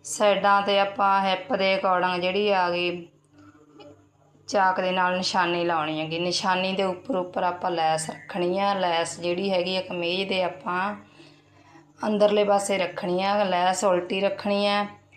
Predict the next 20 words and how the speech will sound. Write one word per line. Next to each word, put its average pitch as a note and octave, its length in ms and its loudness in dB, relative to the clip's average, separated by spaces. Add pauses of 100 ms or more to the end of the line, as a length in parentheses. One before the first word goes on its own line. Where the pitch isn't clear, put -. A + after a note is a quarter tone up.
(200)
ਲੈਸ G3 440 2
ਰੱਖ F3+ 380 2
ਕੇ G#3+ 240 0
ਆਪਾਂ G#3+ 480 0 (200)
ਕਮੀਜ਼ G#3 440 -2
ਦਾ A3 120 2
ਉੱਪਰਲਾ G3+ 420 -2
ਪਾਸਾ F#3 400 -2
ਜਿਹੜਾ F3+ 200 2
ਆਪਾਂ G3+ 200 -2
ਚੱਕ F#3 380 -4
ਕੇ G#3 120 0
ਉਸ G3 220 -2
'ਤੇ G3+ 240 -4 (220)
ਨੱਪਣਾ F#3 600 -2
ਹੈਗਾ F#3 280 2
ਗਾ। G#3+ 240 2 (1000)
ਇਸ F3 160 -2
ਤਰ੍ਹਾਂ F3 280 -6
ਕਰੀਜ਼ F#3+ 440 -2